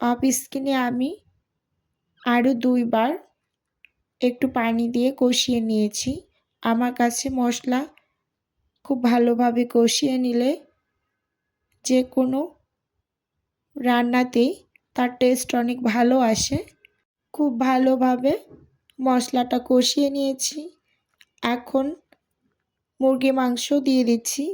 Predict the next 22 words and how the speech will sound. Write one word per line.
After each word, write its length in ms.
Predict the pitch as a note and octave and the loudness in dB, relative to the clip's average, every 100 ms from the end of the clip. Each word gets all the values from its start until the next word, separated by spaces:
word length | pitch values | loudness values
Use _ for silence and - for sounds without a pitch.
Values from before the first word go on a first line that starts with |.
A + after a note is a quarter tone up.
| - A#3+ | -6 -6
এখানে 360 | B3 C4+ C4 C4 | 0 2 2 2
আমি 280 | C4 C4+ F4 - _ _ _ _ _ _ _ - | 0 -2 -6 -8 _ _ _ _ _ _ _ -4
একটা 300 | D3+ - - B3+ | -4 -2 -2 0
সোনালী 400 | C#4 B3 B3 B3+ | 0 0 0 0
মুরগি 360 | B3 A#3+ B3 | 0 -2 -2
নিয়েছি, 500 | A#3 A#3 A#3 - - C#4+ F4 | -2 0 0 -2 -8 -8 -8
খুব 160 | - B3 | -8 -4
ভালোভাবে 680 | B3 A#3 A#3+ B3 B3 A#3+ B3 B3 - _ _ _ _ _ _ _ _ _ _ | 0 0 2 2 0 2 0 0 -8 _ _ _ _ _ _ _ _ _ _
কেটে 320 | C4 B3+ B3+ C4 | 2 2 2 2
ধুয়ে 280 | A#3+ C4 C4 | 4 6 4
পরিষ্কার 560 | B3+ A#3+ A#3 - C4 B3+ | 2 0 0 0 0 0
করে 260 | B3+ B3+ C4 | 2 0 2
পানি 340 | C4 B3 B3+ | -2 -2 -4
ঝরিয়ে 420 | A#3+ A#3 A#3 A3+ A3 | 0 2 4 4 2
নিয়েছি। 500 | A3 A3+ A3 - C#4 F4+ _ _ _ - - - _ _ _ _ _ _ | 0 0 -2 -8 -10 -12 _ _ _ -20 -20 -20 _ _ _ _ _ _
খুব 140 | - B3 | -6 0
ভালোভাবে 580 | B3+ B3+ B3+ B3 B3 B3+ | 2 2 2 0 2 2
একটু 240 | B3 - B3+ | 0 -2 -4
নেড়ে 340 | A#3+ A#3+ B3 | -2 0 0
চেড়ে 320 | B3 B3 B3 C4+ | 0 0 2 2
মশলার 520 | B3 A#3+ - B3 A#3+ | 0 -2 -2 -2 -2
মাঝে 320 | A#3+ A#3 C#4+ | -2 -2 -2